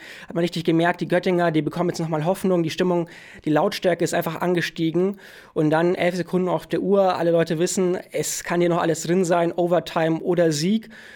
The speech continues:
und dann sind wirklich alle, als dieser Dreier reingegangen sind, alle wirklich,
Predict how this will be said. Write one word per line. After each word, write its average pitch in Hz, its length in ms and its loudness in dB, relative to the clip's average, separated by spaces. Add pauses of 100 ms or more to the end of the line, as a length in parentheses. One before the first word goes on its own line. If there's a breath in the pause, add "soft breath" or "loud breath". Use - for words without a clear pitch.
(120)
und 156 140 0
dann 165 140 2
sind 170 120 4
wirklich 165 280 -2
alle, 196 520 4
als 165 180 -2
dieser 175 180 2
Dreier 170 260 4
reingegangen 147 360 2
sind, 151 220 -4
alle 185 240 4
wirklich, 170 440 0